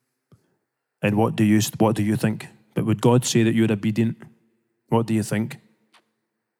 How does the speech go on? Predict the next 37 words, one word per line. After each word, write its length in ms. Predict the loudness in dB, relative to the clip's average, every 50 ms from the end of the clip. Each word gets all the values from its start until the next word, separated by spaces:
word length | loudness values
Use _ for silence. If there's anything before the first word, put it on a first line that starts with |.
| _ _ _ _ _ _ _ _ _ _ _ _ _ _ _ _ _ _ _ _ _ _ _ -2 -2
Ask 200 | 0 0 0 -2
myself 340 | -2 -2 0 -2 -2 -4
questions 420 | -4 -4 -4 -4 -4 -4 -4 -4 -2
like 140 | -4 -2 0
that 160 | 0 0 0
a 60 | 0
lot. 400 | 0 0 0 0 -2 -4 -14 -14 _ -4
Would 160 | -4 -4 0
God 240 | 0 0 0 0 -2
say 260 | -2 -2 0 0 0
that 160 | 0 0 0
I'm 180 | -2 -2 -2 -2
like 140 | -2 -2
this? 320 | -2 -2 -2 -2 -4 -6 -10 _ _ _ _ -8
Would 140 | -8 -6 0
God, 220 | 2 2 2 0 -2 -6 -20 _ _ _ _ _ _ _ _ -14
that's 220 | -10 -4 0 2
a 100 | 4 4
really, 300 | 4 6 4 6 6 4
really 420 | 4 2 2 2 2 0 0 -2 -4 -4
important, 580 | -4 -4 -2 2 2 2 2 2 0 -4 -2 0
good 200 | 0 0 0 0
question 380 | -2 -2 -2 -2 -2 -4 -4
to 100 | -4 -4
be 120 | -4 -4 -4
asking. 340 | -4 -4 -6 -6 -6 -8 -10 -10 _ _ _ -20 -20 -20 -18 -18 -18 -20 -20 -20 _ _ _ _ _ _ _ _ _ _ _ _ _ _ _ _ _ _ _ _ _ _ -4 2
Question 320 | 2 2 2 2 2 0
six, 320 | 2 2 2 0 0 0 2
how 180 | 4 6 6
do 100 | 6 4
you 240 | 4 4 6 4 4
keep 460 | 2 2 -2 -2 -2 -4 -12 -14 -8
from 400 | -2 2 2 4 4 2 0 -2
conforming 680 | 0 0 -2 -2 0 0 0 2 2 2 0 -2 -2 -2
to 140 | -2 -2 0
the 120 | 0 0
world? 340 | 0 0 0 0 -2 -4